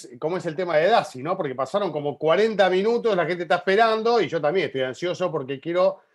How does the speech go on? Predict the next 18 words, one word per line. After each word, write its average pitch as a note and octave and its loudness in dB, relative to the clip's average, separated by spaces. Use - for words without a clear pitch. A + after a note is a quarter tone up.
saber E3 -4
qué, F3 -4
qué E3 -6
tenemos F3+ -4
para C3 -6
compartir C#3 -6
con C3 -6
aquellos D#3+ -8
que B2+ -8
nos A#2+ -14
siguen G3+ -8
acá A#2 -10
en E3 -10
Fórmula C#3 -8
Latina. B2+ -8
A D3 -4
ver, D#3+ -8
contanos. C#3+ -6